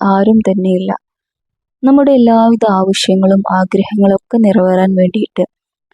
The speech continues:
ഖിളർ നബി അലൈഹി സ്വലാത്തു വസ്സലാം പഠിപ്പിച്ച ചെറിയൊരു നിസ്കാരത്തെ പറ്റി നിങ്ങൾക്ക് പരിചയപ്പെടുത്താനായിട്ടാണ് ഈ വീഡിയോയിലൂടെ ഉദ്ദേശിക്കുന്നത്. നമ്മുടെ എല്ലാവിധ ആവശ്യങ്ങളും ആഗ്രഹങ്ങളൊക്കെ നിറവേറാൻ വേണ്ടിക്കൊണ്ട്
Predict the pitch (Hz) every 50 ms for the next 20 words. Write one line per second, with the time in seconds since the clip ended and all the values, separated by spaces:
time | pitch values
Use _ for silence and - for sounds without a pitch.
0 | _ _ _ - 240 247 269 277 277 269 254 233 220 214 208 202 202 202 - 202
1 | - - - 202 185 185 190 - 185 185 196 - - 180 180 185 190 190 - 180
2 | 180 202 - - 180 - - 196 190 - _ _ _ _ _ _ 247 240 247 254
3 | 269 269 262 254 240 208 - - - - 202 185 226 - - 202 - - 185 -
4 | _ - 180 196 196 202 196 196 196 190 - - - 196 190 196 196 214 233 233
5 | - 214 202 - - 185 180 180 185 180 180 - 185 185 180 185 196 - - _
6 | _ _ _ - 269 247 226 190 175 185 180 180 180 180 175 175 226 254 233 -
7 | - 185 185 - - - - - 180 180 175 175 170 170 - - _ _ _ _
8 | _ _ _ _ _ _ _ _ _ _ _ _ _ _ 240 247 254 269 262 269
9 | 269 - 240 220 220 220 220 220 226 233 226 220 214 - - 196 190 190 196 196
10 | - - 196 202 196 190 190 202 - - 190 190 185 175 - 190 - - 196 190
11 | 190 190 - - - 226 226 208 190 - 180 180 180 180 180 185 190 185 180 180
12 | 175 170 165 - 175 180 175 190